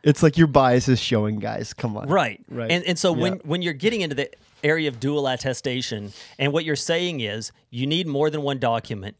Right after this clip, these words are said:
Speaker 2: yet
Speaker 1: Mm-hmm.
Speaker 2: the documents you have don't make, don't count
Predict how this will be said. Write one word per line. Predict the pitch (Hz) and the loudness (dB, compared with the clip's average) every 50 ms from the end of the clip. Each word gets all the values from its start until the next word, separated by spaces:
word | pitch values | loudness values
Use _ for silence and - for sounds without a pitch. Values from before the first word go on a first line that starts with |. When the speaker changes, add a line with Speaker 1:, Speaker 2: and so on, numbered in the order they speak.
| _ | _
Speaker 2:
yet | - 123 117 - 190 117 107 | -2 0 2 4 4 4 2
Speaker 1:
Mm-hmm. | 107 101 | 0 -2
Speaker 2:
the | 117 131 | -4 -2
documents | 117 147 139 139 143 - - 151 147 147 135 - - | 0 2 2 2 2 0 -2 -4 -4 -4 -6 -4 -4
you | 131 127 | -4 -4
have | 110 - 117 127 135 143 139 123 | -2 -2 -2 0 0 -2 -2 -2
don't | 107 123 120 123 110 | -4 -4 -4 -2 -4
make, | - 123 120 107 _ _ _ _ 117 | -4 -6 -6 -6 _ _ _ _ -4
don't | 131 127 139 - - | -2 -2 -2 -2 -4
count | - - 117 113 139 190 220 214 - - | -4 -2 0 0 0 -2 -4 -8 -12 -20